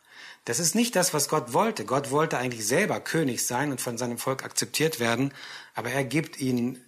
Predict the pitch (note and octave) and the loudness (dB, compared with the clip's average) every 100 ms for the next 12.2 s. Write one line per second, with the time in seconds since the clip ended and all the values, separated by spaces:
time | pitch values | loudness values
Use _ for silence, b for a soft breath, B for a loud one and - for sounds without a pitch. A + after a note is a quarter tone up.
0 | - A#2+ A#2+ G#2+ A#2 A2 - A2+ B2+ E3+ | -6 -2 -2 -2 -4 -2 -2 2 2 2
1 | C3 A#2+ - C#3+ - G#3 G#2 - D3 D3 | 0 -2 -4 -6 -2 0 0 -2 -2 0
2 | B2+ A#2+ A2+ C3 C3+ C#3 - B B B | 0 0 2 4 6 4 0 B B B
3 | - A#2 A2+ B2 - A#2 B2+ - - G#2 | -4 0 4 4 4 2 2 -2 -4 2
4 | B2+ A#2+ G2 E2 - - B B B B | 4 6 4 -2 -12 -20 B B B B
5 | B - - D3+ G3+ - - D3+ C#3 - | B 0 4 6 4 2 4 4 2 0
6 | D#3 C#3+ C#3 F3+ B3 B3 - _ _ - | 0 2 2 4 2 0 -10 _ _ -4
7 | B2 C3+ C#3 C3+ A#2 C#3+ D3 - C#3+ C#3+ | 0 2 2 2 2 2 2 2 0 0
8 | - _ _ _ _ C#3 C#3+ C#3 B2+ - | -12 _ _ _ _ 0 2 2 -2 0
9 | D#3 D3+ C#3 C#3 - A#2+ A2+ - - D3 | 2 4 2 2 -2 0 2 2 4 4
10 | D#3 A#2 B2 A#2 A#2 - - B2 D3+ C3+ | 4 2 2 2 0 -4 -8 0 2 4
11 | B2 G#2+ C3 C#3+ D#3 B2 C3+ C3 C#3 E3 | 2 0 2 4 2 0 -2 -4 -4 -4
12 | F3+ | -6